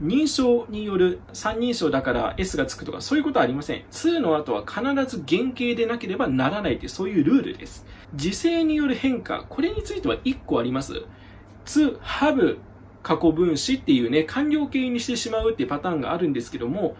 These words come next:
それについては来週お話ししたいと思います。今週お話しするのは不定詞の基礎ですね。不定詞が名詞的に使われるよ、形容詞的に使われるよ、副詞的に使われるよっていうのと、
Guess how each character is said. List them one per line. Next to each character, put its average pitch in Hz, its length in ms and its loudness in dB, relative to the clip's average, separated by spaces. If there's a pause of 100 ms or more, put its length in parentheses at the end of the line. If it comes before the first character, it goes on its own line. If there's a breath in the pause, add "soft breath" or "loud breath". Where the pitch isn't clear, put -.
そ - 160 -6
れ 320 140 4
に 320 140 0
つ 311 120 0
い 285 80 0
て - 80 -2
は - 140 -2
来 269 280 2
週 233 240 -4
お 185 120 -2
話 165 400 -2
し - 0 -
し - 60 -8
た 190 100 -4
い 185 80 -2
と 220 80 0
思 156 300 0
い 160 100 0
ま 208 100 -4
す。 - 280 -2 (420 loud breath)
今 330 240 2
週 285 200 2
お 240 120 4
話 233 400 -2
し - 0 -
す 247 140 -4
る 233 120 0
の 247 60 0
は 277 200 0
不 - 180 -14
定 294 180 4
詞 233 160 -2
の 269 240 0
基 - 80 -12
礎 - 240 2 (160)
で 127 80 -8
す - 100 -10
ね。 196 300 -4 (120 loud breath)
不 - 140 -18
定 254 200 0
詞 - 280 -2
が 240 300 4
名 214 260 2
詞 - 120 -2
的 254 160 -2
に 226 140 -2
使 - 160 -6
わ 196 100 0
れ 190 100 2
る 175 80 0
よ、 175 260 4
形 220 200 -4
容 240 180 -2
詞 - 80 -10
的 226 140 -6
に 208 140 -6
使 185 160 -6
わ 180 100 2
れ 180 100 2
る 165 60 4
よ、 165 260 4
副 - 240 -10
詞 - 100 -10
的 180 200 -2
に 165 100 2
使 156 180 0
わ 147 100 2
れ 147 120 2
る 143 80 2
よ 262 160 2
っ 294 60 -6
て - 100 -8
い 208 80 -6
う - 20 -8
の 185 120 -6
と、 254 240 -2